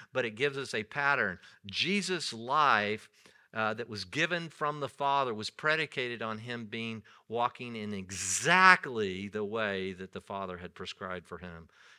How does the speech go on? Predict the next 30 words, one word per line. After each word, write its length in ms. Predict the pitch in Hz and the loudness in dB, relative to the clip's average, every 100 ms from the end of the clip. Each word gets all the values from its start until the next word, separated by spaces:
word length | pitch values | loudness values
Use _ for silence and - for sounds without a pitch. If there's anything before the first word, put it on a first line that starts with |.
| - | -14
in 80 | 90 | -10
his 140 | 95 | -8
coming 300 | - 101 95 90 | -6 -6 -8 -8
to 60 | |
earth 280 | 92 92 - | -8 -10 -10
and 100 | 90 | -12
his 120 | 90 | -12
calling. 460 | - 101 85 82 92 _ _ _ _ _ _ _ _ _ _ _ _ _ _ _ _ _ _ - _ - | -10 -10 -10 -14 -20 _ _ _ _ _ _ _ _ _ _ _ _ _ _ _ _ _ _ -20 _ -10
Your 140 | 104 | -8
happiness 680 | 123 123 135 139 135 131 - | -4 -4 -4 -8 -10 -10 -10
will 80 | 98 | -8
be 160 | 98 | -8
directly 580 | 92 87 101 113 - 123 | -8 -6 -6 -6 -10 -16
correlated 880 | - 123 123 123 120 120 123 120 _ _ - - - | -12 -10 -6 -8 -8 -10 -10 -12 _ _ -20 -20 -14
to 100 | - | -10
your 220 | 104 101 | -4 -4
ability 800 | 90 87 107 110 117 117 117 113 _ - _ - | -4 -4 -4 -2 -4 -6 -10 -12 _ -20 _ -12
to 100 | 95 | -10
walk 600 | 87 101 110 117 - - | -4 -2 0 -2 -4 -16
in 120 | 101 | -16
complicity 880 | 92 87 - 113 104 123 107 107 110 | -14 -16 -8 -6 -6 -8 -6 -6 -8
with 300 | 104 92 - | -10 -12 -12
the 100 | 92 | -14
directives 800 | - 87 85 98 107 - 107 98 | -12 -10 -4 -2 -4 -6 -8 -6
of 140 | 104 90 | -10 -12
the 80 | 92 | -12
Father 500 | 95 85 82 82 90 - | -8 -8 -10 -14 -18 -16
through 360 | - 95 92 | -10 -6 -6
the 100 | 92 | -6
Spirit. 640 | - - 90 82 - - | -10 -8 -8 -8 -14 -20